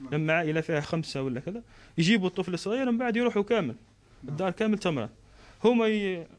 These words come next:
Speaker 2: يمنعوا، بصح هذاك ال-، الكبير اللي راهو عندهم في الدار تكون النهايه هنا في السبيطار، فهمت؟ المستشفى.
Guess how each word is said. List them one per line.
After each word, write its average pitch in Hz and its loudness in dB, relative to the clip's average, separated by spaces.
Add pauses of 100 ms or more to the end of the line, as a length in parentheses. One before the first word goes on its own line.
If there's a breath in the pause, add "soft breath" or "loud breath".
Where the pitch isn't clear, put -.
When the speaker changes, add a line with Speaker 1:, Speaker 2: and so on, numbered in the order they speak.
(180)
Speaker 2:
يمنعوا، 196 0
بصح 220 -4
هذاك 220 0
ال-، 190 0
الكبير 170 -2
اللي 147 -4
راهو 147 -8
عندهم 147 -10
في - -16
الدار 240 -12 (760)
تكون 240 -6
النهايه 220 -2
هنا 202 -6
في 196 -14
السبيطار، 143 -10
فهمت؟ 208 -8 (320)
المستشفى. - -14